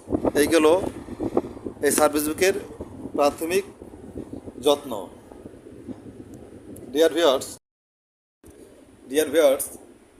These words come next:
এখন আমরা সার্ভিস বুকের উপরে আলোকপাত করব। আল্লাহ না করুক এরকম হলো যে আপনার সার্ভিস বুকটা হারিয়ে গেল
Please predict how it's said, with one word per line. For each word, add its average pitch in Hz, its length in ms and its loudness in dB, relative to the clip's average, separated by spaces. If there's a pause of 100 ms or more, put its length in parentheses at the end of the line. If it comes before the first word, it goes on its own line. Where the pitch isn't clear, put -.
(800)
এখন 175 220 0
আমরা 165 180 4 (500)
সার্ভিস 147 260 0
বুকের 180 220 -6
উপরে 190 160 -4
আলোকপাত 165 500 0
করব। 147 180 2 (1400)
আল্লাহ 165 180 2
না 175 100 0
করুক 170 260 -4 (540)
এরকম 180 260 -2
হলো 170 240 -2
যে 147 80 2
আপনার 151 220 0
সার্ভিস 165 260 -4
বুকটা 165 260 -6
হারিয়ে 160 280 2
গেল 139 140 4